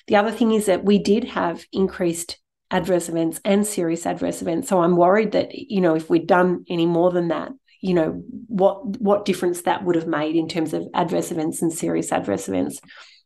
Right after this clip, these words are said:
And the last thing that I want to say is that everybody says, "Is that enough to have shown a difference in the primary outcome?" But the primary outcome still favoured the usual care. Like, at no, in none of their sensitivity analyses or the subgroup analyses does it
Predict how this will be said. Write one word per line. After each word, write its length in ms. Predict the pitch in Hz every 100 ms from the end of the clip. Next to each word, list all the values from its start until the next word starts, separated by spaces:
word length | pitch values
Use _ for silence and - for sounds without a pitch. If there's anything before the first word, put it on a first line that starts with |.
| _
And 160 | 220 214
the 60 |
last 340 | 208 220 285 -
thing 160 | 208
that 140 | 175 165
I 20 |
want 180 | 165 165
to 80 |
say 220 | - 165 165
is 140 | 160
that 320 | 165 156 - - - - - - _ _ _ -
everybody 440 | 247 302 269 214
says, 320 | - 233 196
"Is 100 | 196
that 140 | 202 196
enough 300 | 185 175 185
to 100 | 208
have 100 | 185
shown 220 | - 175
a 80 | 170
difference 440 | 165 190 220 -
in 80 | 180
the 60 | 165
primary 400 | - 190 185 170
outcome?" 420 | 190 214 - 165
But 160 | 165 -
the 60 |
primary 480 | 202 - 214 285 226
outcome 560 | 214 247 - 160 156 147
still 400 | - - 233 240
favoured 720 | - - 196 220 190 165 165 - _ _
the 80 | 196
usual 420 | 170 196 185 196
care. 400 | - 190 190 165
Like, 220 | 170 170
at 100 | -
no, 300 | 202 208 220
in 340 | 240 - 196 190
none 180 | 196 226
of 140 | 208
their 140 | 196
sensitivity 720 | 180 - 233 - 208 196 196 190
analyses 640 | 185 185 185 196 190 185
or 140 | - 170
the 80 |
subgroup 420 | 156 202 196 208 202
analyses 560 | 180 175 175 185 170
does 220 | - 180
it 100 | 180